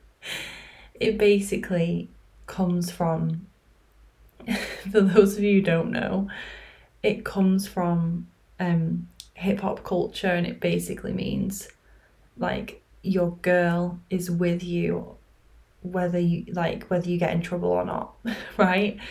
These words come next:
She's loyal, like, she's by your side, she's never gonna, you know, um, she's gonna stand by your side no matter what, ride or die. Um,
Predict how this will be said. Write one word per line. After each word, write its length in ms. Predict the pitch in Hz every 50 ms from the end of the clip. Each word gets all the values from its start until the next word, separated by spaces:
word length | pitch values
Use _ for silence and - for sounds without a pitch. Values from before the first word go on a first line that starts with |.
| - - - - -
She's 340 | - - - 180 175 175
loyal, 440 | 180 185 185 180 180 175 175 175 175
like, 200 | 175 175 - -
she's 200 | - - 190 170
by 180 | - 175 175 175
your 160 | 175 175 170
side, 440 | - - 180 - - 175 - - 175
she's 340 | - - - 190 185 170 -
never 260 | 175 175 170 175 170
gonna, 420 | 175 175 180 185 185 - 170 170 - - - - _ _ _ -
you 120 | 202 196
know, 300 | 175 175 175 170 175 175 - _
um, 500 | - 180 175 170 165 165 170 170 175 175 - - - _ - _ - _ - _ - - - _ - - - _
she's 200 | - - 190 180
gonna 240 | - 202 190 185 180
stand 360 | 175 - - 180 180 180 175
by 180 | 175 165 160 165
your 180 | 170 165 165
side 320 | 156 - - - - 180 175
no 140 | 175 180 180
matter 260 | - - - - -
what, 360 | - - - - - - - - - _ _ _ _ -
ride 400 | 185 170 175 165 170 170 170 170
or 160 | 165 165 165
die. 400 | 165 160 - - - - - - - - - - _ - - - - - _ _ - _ _ _ -
Um, 540 | 190 185 175 170 170 165 165 165 175 -